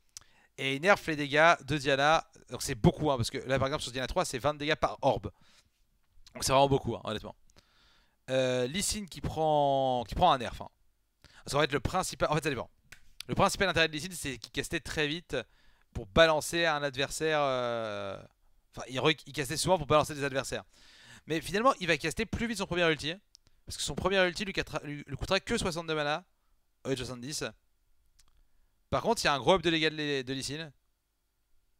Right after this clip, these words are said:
En fait, si tu veux juste jouer un Lee Sin random, c'est un up. Parce qu'il caste une fois pour balancer le carry adverse plus loin.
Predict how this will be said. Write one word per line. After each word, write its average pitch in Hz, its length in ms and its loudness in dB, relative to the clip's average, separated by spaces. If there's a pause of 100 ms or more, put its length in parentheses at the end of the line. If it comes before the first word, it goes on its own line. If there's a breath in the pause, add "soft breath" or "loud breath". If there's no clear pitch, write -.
(2000 loud breath)
En 151 100 4
fait, 254 140 8
si - 80 -4
tu - 120 0
veux 160 60 8
juste 220 160 4
jouer 196 200 4
un 180 100 4
Lee 170 80 -10
Sin - 200 -2
random, 175 540 2 (320)
c'est - 160 -2
un 147 140 2
up. - 240 2 (680 soft breath)
Parce 143 140 -2
qu'il - 140 -10
caste - 400 2
une 247 160 -4
fois 185 340 4
pour 135 160 -6
balancer 185 440 2
le - 60 -14
carry 165 280 0
adverse 151 260 -2
plus 160 160 -6
loin. 151 260 0